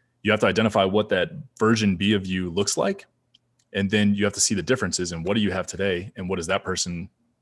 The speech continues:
have that's different. And you have to start, like, letting go and making space of the things that you have now so you can become those things that this person has.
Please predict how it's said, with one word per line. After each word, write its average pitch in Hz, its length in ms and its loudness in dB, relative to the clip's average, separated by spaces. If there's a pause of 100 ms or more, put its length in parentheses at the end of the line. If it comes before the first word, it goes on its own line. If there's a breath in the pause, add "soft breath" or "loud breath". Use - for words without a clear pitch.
(280)
have 82 240 -4
that's 78 180 -4
different. 90 420 -6
And 107 100 -6
you 85 80 -8
have 90 140 -6
to - 40 -6
start, 85 260 -4
like, 80 180 -4
letting 90 260 -2
go 101 360 2
and 92 120 -4
making 95 300 -4
space 101 380 0
of 87 100 -8
the 87 80 -12
things 92 280 -6
that 85 200 -6 (280)
you 101 120 -2
have 98 140 2
now 101 260 0
so - 160 -2
you 90 40 -6
can 80 340 -8
become 95 340 -4
those 85 240 -4
things 85 240 -10
that 80 120 -10
this 92 120 -8
person 113 280 -4
has. 131 300 -2